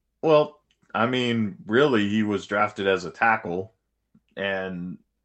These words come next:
he, they moved him over to guard because,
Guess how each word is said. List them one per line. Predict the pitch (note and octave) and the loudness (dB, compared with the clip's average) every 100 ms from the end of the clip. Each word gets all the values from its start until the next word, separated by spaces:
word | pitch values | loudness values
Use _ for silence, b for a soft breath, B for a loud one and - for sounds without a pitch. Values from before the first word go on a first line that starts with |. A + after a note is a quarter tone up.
| _ _ _ _ | _ _ _ _
he, | A#2+ A#2+ | -2 0
they | A#2 C3 | 2 2
moved | A2+ B2+ A2+ | 4 2 2
him | A2+ A2+ | 2 4
over | A2+ G#2 | 2 2
to | G2 | 0
guard | F2+ G#2+ A2 F#2 | 2 4 4 0
because, | F#2 G2+ F2+ E2+ - | -4 -2 -4 -6 -14